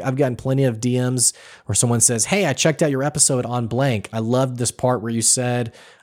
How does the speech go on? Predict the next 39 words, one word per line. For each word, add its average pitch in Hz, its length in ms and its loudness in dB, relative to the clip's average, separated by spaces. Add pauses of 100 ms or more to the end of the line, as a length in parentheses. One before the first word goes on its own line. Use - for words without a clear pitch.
um, 107 500 -2
'Stop 131 320 0
saying 156 320 2
we.' 156 280 4
Ha, 143 180 0
ha, 143 120 4
ha. 139 280 2
Yeah, 120 340 0
I 117 120 -2
totally 143 340 0
agree." 135 280 -2
Like, 123 180 -2
now 135 200 2
I'm 180 140 4
interested. 165 640 -2
You 123 200 0
made 143 180 4
it 165 60 0
about 160 220 2
me 196 160 -2
now. 80 380 -8 (600)
Uh, 113 200 -2
but 147 140 2
if 147 120 0
you 156 80 0
do 214 220 2
have 98 200 0
time, 85 600 -10
if - 120 -14
you're 113 100 -4
willing 147 400 2
to 127 100 2
make 98 180 -4
some - 140 -4
more 92 120 -6
time, 87 480 -10 (680)
ask 135 260 -2
good 175 140 -2
questions. - 840 -8